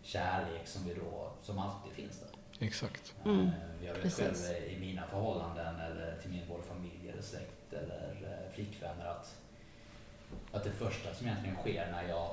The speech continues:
Speaker 1: när vi låter bli att göra en stor sak om något utan vi tar en paus, det är
Speaker 3: Mm.
Speaker 1: att ofta så är inte det lika viktigt då,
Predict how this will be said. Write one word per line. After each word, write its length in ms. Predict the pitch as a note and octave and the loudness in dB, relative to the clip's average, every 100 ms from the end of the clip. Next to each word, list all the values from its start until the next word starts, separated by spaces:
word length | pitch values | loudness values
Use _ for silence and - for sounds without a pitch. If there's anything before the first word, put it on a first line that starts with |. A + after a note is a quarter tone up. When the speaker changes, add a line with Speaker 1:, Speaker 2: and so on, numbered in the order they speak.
| - | -2
Speaker 1:
när 60 | F2 | -4
vi 180 | F2+ - - - - - - G#2 | -2 -4 -6 -8 -10 -4 0 2
låter 240 | G2 G2+ | 2 0
bli 340 | F#2+ F2+ E2+ | 0 0 0
att 460 | E2 - - - F#2 | 0 -2 -6 -8 -4
göra 260 | F2+ F#2 - | 0 0 0
en 60 | |
stor 280 | - G2 F2+ | -2 -2 -2
sak 300 | - G2 - | 0 0 2
om 80 | G#2 | 0
något 300 | A#2+ G2+ G2 | 0 0 -2
utan 180 | F2 F2 | -4 -4
vi 60 | |
tar 260 | F2 E2+ E2 | -4 -4 -4
en 120 | F#2+ | -4
paus, 220 | F#2+ - - | -4 -2 4
det 60 | |
är 40 | F2+ | 6
Speaker 3:
Mm. 140 | E3+ | 6
Speaker 1:
att 240 | - - - - - | 4 -4 -12 -14 -8
ofta 380 | F#2+ - E2+ - | -6 -4 -4 -4
så 180 | - F#2+ F#2 - - - - - | -4 -6 -8 -12 -14 -16 -12 -6
är 40 | |
inte 180 | F2+ G2 | -4 -2
det 160 | F#2 F2 | 0 0
lika 260 | F2+ E2+ | 0 -2
viktigt 360 | E2+ F#2 - | -2 -6 -8
då, 80 | E2 | -6